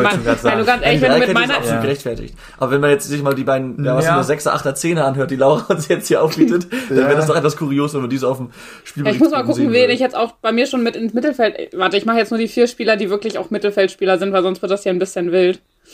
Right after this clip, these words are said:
Speaker 2: Ja, es sind ja auch
Speaker 1: Also
Speaker 2: nicht vier Mittelfeldspieler.
Speaker 1: Ja, ja, ja. Ich hab, ähm, Kostic von Eintracht Frankfurt, einfach weil ich finde, ähm, der hatte ja auch einen schwierigen Start in die Saison. Und als der sich so wieder gefangen hat und wieder die Leistung aus den Vorsaisons gezeigt hat, hat sich auch Frankfurt gefangen. Ähm, also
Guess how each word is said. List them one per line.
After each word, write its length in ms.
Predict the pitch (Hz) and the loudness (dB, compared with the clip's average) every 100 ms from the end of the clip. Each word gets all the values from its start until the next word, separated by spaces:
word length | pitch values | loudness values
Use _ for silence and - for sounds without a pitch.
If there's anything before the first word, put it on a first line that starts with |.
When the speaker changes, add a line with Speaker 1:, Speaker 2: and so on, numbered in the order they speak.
| - | -8
Speaker 2:
Ja, 100 | - | -6
es 60 | 120 | -6
sind 120 | 143 | -6
ja 80 | 123 | -2
auch 40 | |
Speaker 1:
Also 120 | 208 226 | 0 -2
Speaker 2:
nicht 40 | |
vier 40 | 117 | -4
Mittelfeldspieler. 420 | 113 113 110 104 _ _ _ _ _ | -14 -16 -16 -18 _ _ _ _ _
Speaker 1:
Ja, 160 | 208 202 | 2 4
ja, 280 | 214 220 214 _ _ | 4 2 -2 _ _
ja. 320 | 196 196 202 190 _ _ _ - | -14 -10 -10 -12 _ _ _ -8
Ich 160 | - | -2
hab, 180 | 240 - | -2 0
ähm, 240 | - 214 214 | -2 -2 0
Kostic 380 | 247 262 269 254 | -2 0 -4 -6
von 120 | - | -6
Eintracht 280 | 208 214 208 | -4 -4 -4
Frankfurt, 420 | 233 233 262 - | -4 -2 -4 -4
einfach 300 | 220 247 240 | -4 -4 0
weil 100 | 214 | 0
ich 160 | 208 | 0
finde, 380 | 254 247 247 240 - | 0 0 2 0 0
ähm, 400 | 208 202 196 - | 0 0 -4 -4
der 80 | 208 | -2
hatte 120 | 214 | 0
ja 100 | 196 | 0
auch 140 | 208 | -2
einen 60 | 233 | -4
schwierigen 320 | - 247 240 | -2 0 0
Start 300 | 226 233 233 | 0 0 0
in 120 | 226 220 | -2 -4
die 100 | 214 | -4
Saison. 440 | 214 208 220 254 - - _ - | -4 -2 -4 -6 -12 -20 _ -6
Und 100 | 214 | -2
als 240 | 202 - | -2 0
der 200 | 226 254 | 0 2
sich 180 | 262 - | 0 0
so 260 | 247 240 - | 2 2 0
wieder 220 | 208 226 | -2 -2
gefangen 280 | 202 233 240 | -2 -4 -2
hat 100 | 233 | -4
und 140 | 202 | -2
wieder 140 | 208 202 | 0 2
die 60 | |
Leistung 360 | 196 214 226 220 | 2 -2 -4 -8
aus 120 | 202 | -6
den 100 | 208 | -6
Vorsaisons 520 | 190 240 247 226 226 | -2 0 2 0 -6
gezeigt 300 | 202 220 208 | -10 -6 -4
hat, 140 | 226 220 | -4 -4
hat 140 | 233 | -4
sich 160 | 240 208 | -4 -6
auch 80 | 196 | -4
Frankfurt 460 | 214 240 247 262 | -2 -2 -2 -4
gefangen. 420 | 254 247 240 247 - | -4 -4 -4 -4 -4
Ähm, 240 | 196 190 - | -6 -6 -6
also 160 | 190 | -6